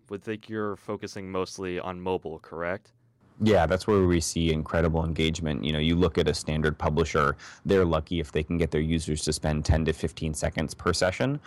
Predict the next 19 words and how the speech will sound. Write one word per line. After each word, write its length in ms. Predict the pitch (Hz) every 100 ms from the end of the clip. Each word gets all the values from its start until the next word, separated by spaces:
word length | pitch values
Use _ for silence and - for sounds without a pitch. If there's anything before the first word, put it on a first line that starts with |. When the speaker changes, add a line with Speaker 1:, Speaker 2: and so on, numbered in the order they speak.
| - -
Speaker 2:
whereas 420 | 85 85 80 78
when 300 | 87 80 80
they're 220 | 82 82
engaging 600 | 80 82 82 78 80 78
with 180 | 76 78
SpokenLayer 460 | - 78 85 92 95
content, 420 | 95 87 82 82
especially 340 | 82 82 78
on 100 | 78
their 200 | 80 78 71 78
own 180 | 80
sites, 320 | 73 90 73 -
it 80 |
can 140 | 82 80
be 240 | 80 78
eighteen 380 | - 76 - 82
to 80 | 73
twenty 320 | - 73 69
minutes. 500 | 65 64 - - -